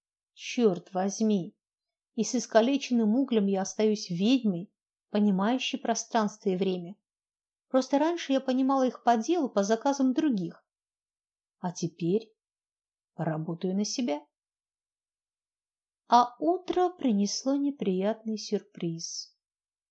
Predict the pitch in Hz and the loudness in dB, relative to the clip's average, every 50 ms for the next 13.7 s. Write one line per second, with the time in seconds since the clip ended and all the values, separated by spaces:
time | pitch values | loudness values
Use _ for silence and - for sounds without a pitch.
0 | _ _ _ - - 226 214 208 202 196 202 - - 262 294 302 302 302 294 208 | _ _ _ 2 4 6 8 8 6 6 6 4 2 2 2 2 2 2 2 2
1 | 185 180 180 180 185 185 - - 208 202 - _ 202 - - - 185 170 170 180 | 2 0 0 0 -2 -4 -4 -8 -8 -8 -6 _ -8 -6 -4 -4 -4 -4 -4 -4
2 | 170 165 160 170 - - _ _ _ _ _ _ _ _ _ _ _ _ _ _ | -6 -6 -8 -14 -18 -20 _ _ _ _ _ _ _ _ _ _ _ _ _ _
3 | _ _ _ _ _ _ 220 202 180 - 214 190 175 170 170 - - 185 175 - | _ _ _ _ _ _ -2 -2 0 4 6 6 8 6 6 0 -10 -12 -10 -8
4 | 180 175 175 - 185 180 175 175 - - 190 185 - 254 269 262 - - 202 196 | -10 -10 -8 -10 -10 -10 -10 -10 -8 -8 -8 -6 -4 -4 -6 -6 -4 -8 -8 -8
5 | _ - - 190 202 202 - - 196 208 - _ _ _ _ - 220 - 226 214 | _ -8 -4 -4 -4 -6 -4 -8 -8 -8 -8 _ _ _ _ -8 -2 2 2 4
6 | 214 220 247 277 254 247 196 170 185 185 185 190 196 202 208 214 208 - 220 226 | 4 4 4 2 2 2 0 2 0 0 0 2 2 2 2 0 0 0 0 0
7 | 220 - - 226 214 214 208 214 202 202 - 214 202 208 208 - 214 - - - | 0 -2 -2 -2 0 2 2 0 0 0 0 0 0 0 -2 -6 -8 -4 -2 0
8 | 196 202 190 185 196 196 190 190 190 196 202 _ _ _ _ _ _ _ _ _ | 0 0 0 0 -2 -2 -2 -4 -8 -10 -12 _ _ _ _ _ _ _ _ _
9 | _ _ _ _ _ _ - 269 269 294 349 403 392 392 - - 320 302 311 311 | _ _ _ _ _ _ -2 0 2 2 2 2 0 -2 -2 0 0 2 2 2
10 | 320 302 302 285 254 254 226 220 254 277 294 277 233 196 196 185 190 220 233 247 | 0 0 -2 -2 0 0 0 2 2 2 2 0 0 -2 -2 0 2 2 4 4
11 | 233 233 214 220 214 220 - 339 339 311 - 233 196 180 175 180 175 185 233 254 | 2 2 0 -2 -4 -2 -2 -4 -4 -2 -2 0 0 0 0 -2 -2 -2 -2 -4
12 | 262 - 233 220 214 202 180 202 196 185 196 196 208 226 285 285 247 220 196 - | -2 -2 -2 -2 -2 0 0 -2 0 0 0 0 0 0 2 0 0 0 -2 -4
13 | - - 170 170 - - 240 233 226 - - 208 214 - | -6 -8 -8 -6 -4 -6 -6 -6 -6 -6 -6 -6 -6 -8